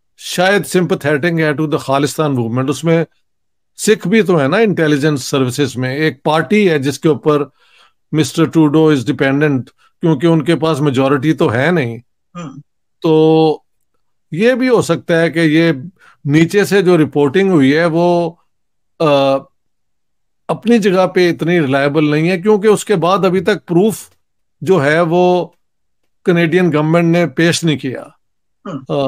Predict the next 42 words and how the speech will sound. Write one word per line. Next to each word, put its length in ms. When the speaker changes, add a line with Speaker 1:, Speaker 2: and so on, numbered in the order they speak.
Speaker 1:
और 200
यहाँ 260
पे 260
Indian 360
जो 160
हैं 120
वो 180
उसका, 580
उस 140
पे 140
शोर 280
मचा 340
रहे 140
हैं 160
कि 80
ये 480
बिल्कुल 340
ऐसे 280
ही 100
है 160
कि 140
जैसे 360
सद्दाम 380
हुसैन 380
के 120
मुतल्लिक 520
Americans 580
ने 100
कहा 260
था 200
कि 180
weapons 400
of 160
mass 280
destruction 540
है 160
और 140
जाके 340
हमला 300
कर 220
दिया 260
था, 280